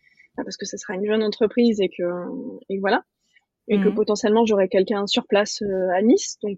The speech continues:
Speaker 1: euh, ça
Speaker 2: Ouais.
Speaker 1: sera plus facile. Mais, euh, mais c'est vrai que ça sera, ça sera quand même challengeant, mais moins challengeant que de faire, euh, Aix-Nice.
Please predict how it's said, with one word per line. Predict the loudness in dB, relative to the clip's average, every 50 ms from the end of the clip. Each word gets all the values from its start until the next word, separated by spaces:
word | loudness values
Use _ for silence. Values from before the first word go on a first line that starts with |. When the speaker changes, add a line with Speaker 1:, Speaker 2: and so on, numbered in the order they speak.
| -4
Speaker 1:
euh, | -2 -2 -2 -2
ça | -2 -4
Speaker 2:
Ouais. | -6
Speaker 1:
sera | -6 -6 -6 -6
plus | -6 -10 -8
facile. | -6 -6 -2 2 2 2 2 2 0 _ _ _ -18 -16 -16 -18 -20 _ _ _ _
Mais, | 4 6 6 8 8 8 6
euh, | 6 6 6 4 4 4 4 2 2 2 2 2 2 0 0 0
mais | -2 -4 -6
c'est | -4 -4
vrai | -2 -2 -2
que | -2
ça | -6 -8
sera, | -8 -10 -10 -8 -10 -8
ça | -10 -14
sera | -14 -14 -14 -14 -12
quand | -10 -8
même | -8 -6 -6 -6 -6 -4
challengeant, | -4 -2 -2 0 2 4 4 4 4 4
mais | 4 4
moins | 4 4 4 4 2 2
challengeant | 2 2 2 2 4 4 4 4 2 2
que | 4 4 4
de | 4 2 0
faire, | -2 -2 -4 -2
euh, | -4 -6 -6 -6 -6 -8 -8 -10 -10 -6 -4 -4
Aix-Nice. | -4 -4 -2 -2 -2 -2 -2 -6 -16